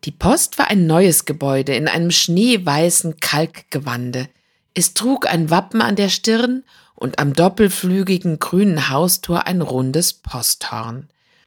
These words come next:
Die Post war das einzige Haus mit zwei Stockwerken in dem Städtchen.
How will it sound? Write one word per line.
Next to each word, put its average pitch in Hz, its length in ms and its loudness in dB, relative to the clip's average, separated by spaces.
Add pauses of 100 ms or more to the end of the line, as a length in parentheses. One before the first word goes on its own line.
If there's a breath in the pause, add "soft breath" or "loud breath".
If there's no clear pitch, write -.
Die 139 80 -6
Post - 520 0 (360)
war - 120 -8
das 123 220 -2 (100)
einzige 180 600 0
Haus 170 260 2
mit 143 200 -6
zwei 147 280 0
Stockwerken - 760 -6
in 117 140 -8
dem 139 180 -6
Städtchen. 123 800 -8